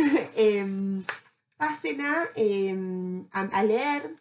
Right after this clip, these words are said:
del texto que tienen cargado en la, en el Drive, en la fase ideatoria, un, un texto que es un libro entero que tienen, que se llama Todo es, eh, es teoría, que es de Ruth Sautou.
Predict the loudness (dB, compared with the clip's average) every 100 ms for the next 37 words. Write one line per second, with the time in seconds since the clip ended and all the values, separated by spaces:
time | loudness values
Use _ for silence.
0 | _ _ _ _ _ _ -4 -2 0 -2
1 | -4 -2 0 2 2 2 2 2 4 4
2 | 4 2 2 -2 -4 -6 -6 -4 -4 -6
3 | 0 4 4 4 -4 -16 _ _ _ _
4 | _ _ _ _ -8 -6 -4 -4 -2 -2
5 | -2 -2 -2 2 4 4 0 -2 -6 _
6 | _ _ -2 0 0 -2 -2 0 -2 -2
7 | -2 -2 0 2 0 0 0 0 0 2
8 | 2 0 -4 -2 2 2 0 -6 -10 -8
9 | -8 -8 -10 -6 -4 -4 -4 -4 -4 -4
10 | -2 -2 -4 -2 -2 0 0 0